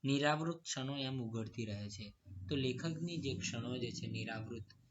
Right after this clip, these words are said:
એવી ક્ષણોમાંનું આ એક ક્ષણ હતી જે પિતાજીનું મૃત્યુ થયું હતું, એ ક્ષણને એ આલેખી છે. તો એ પ્રકારની વાત આ નિરાવૃત ક્ષણો નિબંધમાં કરી છે. તો એ અર્થમાં આ નિબંધ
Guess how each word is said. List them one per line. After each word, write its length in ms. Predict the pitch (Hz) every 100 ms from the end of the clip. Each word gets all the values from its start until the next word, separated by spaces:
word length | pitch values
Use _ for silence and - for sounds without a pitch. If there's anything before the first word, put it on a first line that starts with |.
| _ -
એવી 240 | 135 139
ક્ષણોમાંનું 720 | 160 - 127 120 120 120 120 117
આ 60 |
એક 160 | 117 120
ક્ષણ 340 | - 120 127
હતી 300 | 117 113 104 _ _ _ -
જે 100 | 120
પિતાજીનું 640 | 117 120 120 120 117 120 113
મૃત્યુ 380 | 113 - 147
થયું 260 | - 107 101
હતું, 180 | 107 - _ _ 147
એ 100 | 151
ક્ષણને 560 | - 123 117 117 117
એ 40 | 110
આલેખી 480 | 104 107 101 113
છે. 260 | 107 107 104 _ _ - _ -
તો 240 | 302 392 -
એ 120 | - 226
પ્રકારની 920 | 196 160 156 147 156 165 175 180 180 - - _ _ _ _ _ _ _ _ _ _ _ _ _ _ _ _ _ _ 127
વાત 420 | 110 123 123 - - 131
આ 80 |
નિરાવૃત 640 | 123 120 135 135 147 147 -
ક્ષણો 320 | - 117 117
નિબંધમાં 520 | 113 107 107 107 104
કરી 380 | 104 98 98 101 - 98
છે. 500 | - - - 104 92 _ -
તો 80 | - 175
એ 120 | 202
અર્થમાં 380 | 202 202 180 160
આ 40 |
નિબંધ 400 | 123 120 170